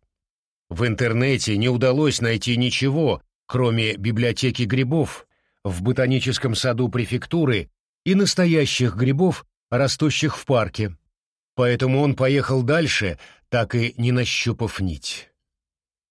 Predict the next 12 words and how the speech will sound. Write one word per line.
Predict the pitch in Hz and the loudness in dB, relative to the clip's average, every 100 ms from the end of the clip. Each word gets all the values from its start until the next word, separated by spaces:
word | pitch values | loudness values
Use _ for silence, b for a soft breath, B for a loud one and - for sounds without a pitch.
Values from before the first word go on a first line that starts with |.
| - | -10
Естественно, | 92 123 - 180 190 - 110 101 87 71 B B B | -4 -4 -2 -2 -2 -2 -2 -4 -4 -8 B B B
результат | 139 156 190 185 190 127 | -2 0 2 2 0 0
его | 156 151 160 - | 0 2 0 0
разочаровал. | 131 143 135 - 143 127 82 64 - _ _ _ _ _ - | -2 0 0 -2 -2 -2 -6 -10 -20 _ _ _ _ _ -4
И | 104 | -2
вечером | 104 135 135 117 101 | 0 0 0 -2 -2
Манден | 95 104 104 95 123 110 | 0 -2 -2 -2 -2 -2
переехал | 120 107 123 117 113 | 0 0 0 -2 -2
в | 110 | -2
отель | 107 147 131 | 0 0 0
города | 90 120 117 110 113 92 B B _ | 0 -2 0 0 0 -2 B B _
Оцу, | 151 165 - - 73 57 | 0 0 -2 -6 -8 -16